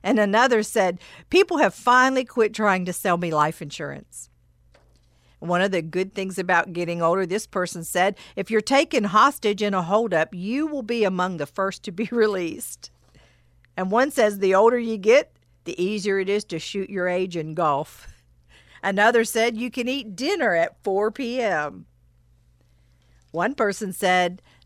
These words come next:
"The great thing about getting older is Monday mornings with no alarm clocks." Another said, "You have more time to travel and enjoy what the world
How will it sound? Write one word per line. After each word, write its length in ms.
"The 80
great 300
thing 160
about 300
getting 300
older 300
is 200
Monday 580
mornings 800
with 140
no 240
alarm 400
clocks." 840
Another 360
said, 360
"You 100
have 140
more 240
time 360
to 120
travel 520
and 100
enjoy 560
what 180
the 80
world 440